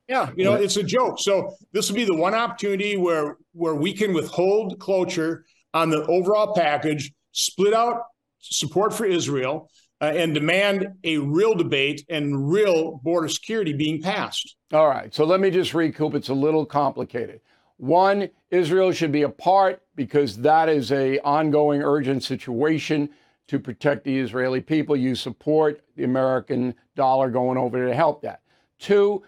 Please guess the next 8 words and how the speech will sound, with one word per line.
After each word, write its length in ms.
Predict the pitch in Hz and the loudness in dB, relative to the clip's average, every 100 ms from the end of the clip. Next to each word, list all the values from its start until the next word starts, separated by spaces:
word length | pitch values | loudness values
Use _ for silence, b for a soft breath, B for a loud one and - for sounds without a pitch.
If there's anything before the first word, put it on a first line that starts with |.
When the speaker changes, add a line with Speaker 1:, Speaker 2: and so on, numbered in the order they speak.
| b b | b b
Speaker 2:
Ukraine 680 | 147 175 147 180 175 165 - _ _ | 0 2 2 2 2 0 -6 _ _
and 320 | - 139 139 135 | -2 0 0 -2
the 80 | |
border 500 | 117 110 165 180 175 | -4 0 2 2 2
should 220 | 151 151 127 | 0 -2 -2
be 120 | 135 | -4
tied 420 | - 147 131 135 | 0 0 2 2
in. 320 | 185 202 196 | 2 2 -2